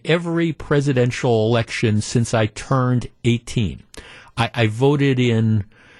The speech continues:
I, I don't want to say I voted in every possible election when I could, but I voted in almost every one. Now, there, there might be some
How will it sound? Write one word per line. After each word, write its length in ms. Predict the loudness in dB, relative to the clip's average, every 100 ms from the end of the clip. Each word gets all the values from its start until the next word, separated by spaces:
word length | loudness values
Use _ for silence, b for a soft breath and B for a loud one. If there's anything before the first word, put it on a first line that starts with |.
| B
I, 140 | -4 0
I 20 |
don't 160 | 2 2
want 140 | 0
to 40 |
say 220 | -2 0 0
I 60 |
voted 360 | 2 0 0 0
in 200 | -2 -4 _ -2
every 480 | -2 -2 -4 -4
possible 580 | -6 -4 -2 -2 -2 0
election 380 | 0 0 0 0
when 100 | 2
I 60 | 0
could, 260 | 0 0
but 120 | 0
I 100 | 0
voted 380 | 2 2 2 0
in 100 | -4 0
almost 540 | 2 2 2 -2 -2 -4
every 260 | -2 -4
one. 280 | -4 -4 -2
Now, 140 | 0
there, 140 | 0 -2 B B
there 120 | -2
might 240 | 0 0 0
be 120 | -2
some 480 | 0 0 2 0